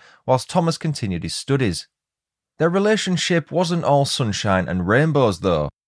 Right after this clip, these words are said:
It was said to have been rather tumultuous and was always on and off. Despite having one child together, a daughter, their marriage only lasted two years.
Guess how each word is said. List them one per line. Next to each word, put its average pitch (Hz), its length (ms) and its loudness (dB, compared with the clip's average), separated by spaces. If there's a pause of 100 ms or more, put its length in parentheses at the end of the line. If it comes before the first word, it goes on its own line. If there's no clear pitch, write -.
(140)
It 120 100 -4
was 113 140 -4
said 143 200 2
to 135 80 0
have 107 100 0
been 113 220 0
rather 120 300 4
tumultuous 107 920 0
and 107 160 -6
was 110 140 -4
always 117 540 2
on 95 160 -2
and 85 120 0
off. 110 400 0 (640)
Despite 120 360 2
having 101 240 0
one 90 160 0
child 131 340 2
together, 101 540 0
a 85 100 -8
daughter, 101 540 2 (220)
their 107 120 0
marriage 131 460 2
only 143 240 0
lasted 113 480 -4
two 101 260 -4
years. 101 540 -2